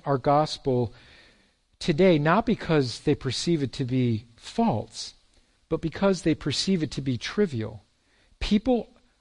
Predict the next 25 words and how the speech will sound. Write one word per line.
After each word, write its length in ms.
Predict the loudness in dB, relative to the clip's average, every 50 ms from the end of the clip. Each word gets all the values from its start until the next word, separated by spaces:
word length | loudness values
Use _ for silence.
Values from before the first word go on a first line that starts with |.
| _ _ -2
are 80 | 0 0
looking 420 | 2 2 0 -2 -2 -4 -6 -8
for 160 | -6 -4 -4 -4
an 80 | -4 -2 -2
integrated 600 | 0 2 2 2 2 2 2 4 4 2 2 0
worldview 880 | -2 0 2 2 4 4 4 4 2 0 -2 0 2 2 2 2 0 -4 -8 _ _ _ _ _ _
which 240 | -4 -4 -2 -2 -2
makes 220 | -2 -2 -2 -4 -8
sense 520 | -6 -2 0 0 0 0 -4 -6 -10 -14 -16 _ -6
of 180 | -4 -4 -6 -4 _
all 540 | 0 2 4 4 6 4 4 2 0 -6 _ _ _
their 460 | -4 -2 0 2 2 2 2 0 -2 -8 _ _ -10
experience. 1000 | -8 -6 -6 -6 -6 -2 -2 0 0 0 -2 -4 -6 -10 _ -18 -18 -18 -18 -20 _ _ _ _ _ _ _ _ _ _ _ _ _ _ _ _ _ _ _ -4
At 180 | -4 -4 -6
some 720 | -12 -14 -14 -10 -2 0 2 4 4 4 4 4 2 0 -6 -14 _ _ _ _ -14
point, 560 | -8 -4 -2 -2 0 0 -2 -4 -8 -14 -20 _ _ _ _ _ _ _ _ -12
people 400 | -6 -2 0 0 2 2 2 2
will 140 | 4 2 2
come 320 | 0 -2 -4 -4 -4 -2 -2
to 80 | -2
the 120 | -4 -4 -4
conclusion, 800 | -4 -4 -4 -4 -4 -2 -2 0 0 -2 -4 -8 -10 -12 -14 -18 _ _ _ _ _ _ _ _ _ _ _ -4
"Is 240 | -4 -2 -2 -2
this 420 | 0 2 2 2 0 -4 -6 -8 -10 _ _ _ _ _ _
all 460 | 0 2 2 2 2 2 0 0 -4